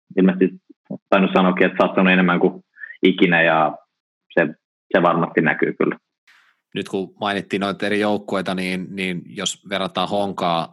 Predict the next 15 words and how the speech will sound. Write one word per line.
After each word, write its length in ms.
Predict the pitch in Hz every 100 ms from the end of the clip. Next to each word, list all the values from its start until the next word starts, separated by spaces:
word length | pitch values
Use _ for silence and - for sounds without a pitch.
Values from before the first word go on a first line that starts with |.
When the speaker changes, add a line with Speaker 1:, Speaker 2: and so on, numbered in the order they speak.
| 113
Speaker 2:
Honkaa 320 | 110 101 95
näihin 220 | 92 95
muihin 280 | 107 104 95
joukkueisiin, 460 | 87 82 87 85
niin 120 | 85 85 - _ _ - _ _ -
onks, 280 | 110 - -
onks 240 | 123 110
mestaru-, 500 | 110 104 - 95 92 -
mestaruustoiveita 1300 | 120 113 104 95 85 - _ 104 104 90 82 82 85
ja 100 | 82
mahdollisuuksia 840 | 90 90 85 80 80 78 - 67 - _ _ _ _
näitä 200 | 85 82
muita 260 | 80 82 80
joukkueita 460 | 76 82 - -
vastaan? 360 | - - - -